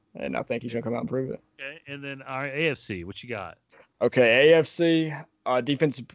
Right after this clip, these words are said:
Speaker 1: You say A F C defensive player of the year is gonna be, um, Myles Garrett.
Speaker 2: Okay, what about offensive?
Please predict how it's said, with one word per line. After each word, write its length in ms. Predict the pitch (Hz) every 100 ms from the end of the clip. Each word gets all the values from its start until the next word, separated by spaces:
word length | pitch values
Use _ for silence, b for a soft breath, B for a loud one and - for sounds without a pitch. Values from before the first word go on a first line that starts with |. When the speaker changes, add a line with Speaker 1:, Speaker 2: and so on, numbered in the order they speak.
| -
Speaker 1:
You 200 | 139 147
say 200 | 143 127
A 40 | 143
F 60 |
C 120 | 139
defensive 340 | 139 127 127 123
player 140 | 131
of 60 | 123
the 60 |
year 400 | 123 160 170 170 -
is 140 | 113
gonna 180 | 135 127
be, 320 | 117 117 117
um, 500 | 113 113 110 107 120 - _ _ _ - _ _
Myles 340 | - 120 117 -
Garrett. 320 | 117 - - _ _ _ _ _ _ _ - _ _ _ 120
Speaker 2:
Okay, 300 | 110 113 113 127
what 80 |
about 320 | 120 120 110 131
offensive? 340 | 110 90 _